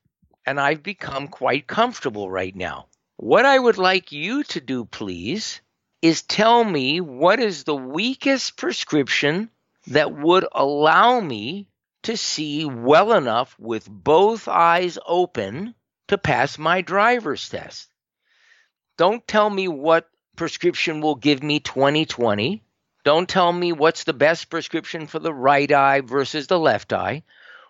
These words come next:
What is the weakest prescription with both eyes open that will allow me to just pass my driver's test?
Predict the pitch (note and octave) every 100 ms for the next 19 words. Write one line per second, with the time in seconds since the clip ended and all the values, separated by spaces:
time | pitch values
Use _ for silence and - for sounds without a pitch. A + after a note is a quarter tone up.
0 | _ B2 D3+ A#3 B3+ G#3+ D#3+ E3 C#3 C#3
1 | G#3 B3 - B3+ - - G#3+ F#3+ - F3
2 | E3 - D3 C#3+ B2 G2+ G2 C3+ F3+ F#3+
3 | - C#3+ D3 D3+ C3 A2+ A2 A2 A2+ A2+
4 | _ _ B2+ C3+ C3+ B2+ A#2 A#2 A#2 C3
5 | C#3 B2+ A#2 A2+ C3 - - - A#3+ -
6 | A#3+ - - _ - F3 E3 D3+ D3+ C#3+
7 | A2 G#2 G2+ F#2 - D2+ - -